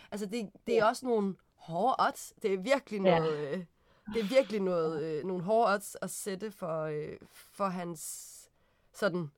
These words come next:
Speaker 1: øh, ja, for hans base i Danmark på en eller anden måde, eller for
Speaker 2: Ja.
Speaker 1: hans, for hans glæde. Har I lagt, altså, har I sådan ligesom lagt en strategi, eller har I lavet nogle planer for, hvad han skal gøre, eller hvad I skal gøre, for at han kan få det bedre næste gang?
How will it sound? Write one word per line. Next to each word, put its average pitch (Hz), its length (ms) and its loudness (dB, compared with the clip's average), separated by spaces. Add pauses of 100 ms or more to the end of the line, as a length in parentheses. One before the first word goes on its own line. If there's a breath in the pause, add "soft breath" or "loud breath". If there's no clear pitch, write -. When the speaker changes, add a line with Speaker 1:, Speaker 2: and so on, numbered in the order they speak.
(160)
Speaker 1:
øh, 165 360 -2 (200)
ja, 175 140 2 (240)
for 208 100 -4
hans 202 160 0
base 226 420 -2
i 190 60 -4
Danmark 165 500 -6
på 190 60 -8
en 170 40 -4
eller 156 120 -4
anden 156 80 -4
måde, 160 120 -2
eller 160 120 -2
for 180 100 -4
Speaker 2:
Ja. 170 60 4
Speaker 1:
hans, 160 100 -4 (160)
for 190 60 -6
hans 175 200 -6
glæde. 196 300 -4 (280 soft breath)
Har 202 120 -2
I 196 80 2
lagt, 185 340 0
altså, 185 260 -4 (140)
har 190 160 -4
I 180 120 0
sådan 185 200 -2
ligesom 254 300 -2
lagt 190 260 2
en 226 100 -8
strategi, 208 640 -4
eller 135 160 -2
har 180 260 0
I 175 40 -2
lavet 202 200 0
nogle 240 140 -2
planer 220 320 0
for, 196 380 0
hvad 175 100 -4
han 196 180 -2
skal 185 160 -8
gøre, 214 400 0
eller 165 120 -2
hvad 165 140 0
I 196 80 -6
skal 208 180 -12
gøre, 175 260 2
for - 160 -8
at 175 60 -2
han 170 160 -6
kan 170 100 -12
få 185 160 -6
det 180 120 -6
bedre 180 240 -4
næste 180 320 -10
gang? 165 240 -8